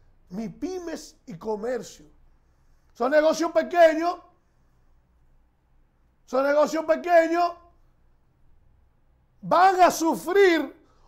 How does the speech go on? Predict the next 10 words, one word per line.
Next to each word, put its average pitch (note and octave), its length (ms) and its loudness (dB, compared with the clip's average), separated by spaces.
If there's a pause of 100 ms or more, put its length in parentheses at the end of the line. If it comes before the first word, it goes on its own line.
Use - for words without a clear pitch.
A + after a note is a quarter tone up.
un G4 320 4
golpe D#4 520 2
igual F#4 380 4
que F#4 100 -4
en E4 60 -4
Estados E4 380 2
Unidos. D#4+ 440 -2 (1300)
Hay D4 200 4
una F4 340 0
parte D4+ 800 0